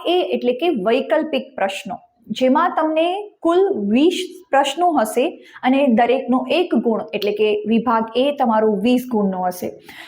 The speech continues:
તો ચલો એમાં હું વાત કરું વિદ્યાર્થીઓ, આપણે બંને ભાગોથી પરિચિત છીએ. તો ભાગ એકની હું વાત કરું તો ભાગ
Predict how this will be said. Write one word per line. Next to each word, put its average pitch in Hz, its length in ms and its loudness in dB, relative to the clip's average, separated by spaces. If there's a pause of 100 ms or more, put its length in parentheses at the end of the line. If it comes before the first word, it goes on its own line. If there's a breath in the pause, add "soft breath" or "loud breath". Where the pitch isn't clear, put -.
(140 loud breath)
તો 320 140 4
ચલો 320 420 0
એમાં 311 240 2
હું 302 180 2
વાત 240 280 0
કરું 339 240 2
વિદ્યાર્થીઓ, 214 560 0
આપણે 269 640 0 (200)
બંને 240 320 2
ભાગોથી 285 420 0
પરિચિત 320 500 0
છીએ. 208 260 -2
તો 214 140 -2
ભાગ 233 320 -2 (220)
એકની 330 460 -2
હું 320 200 2
વાત 226 280 -2
કરું 208 300 0
તો 214 100 0
ભાગ 208 260 -2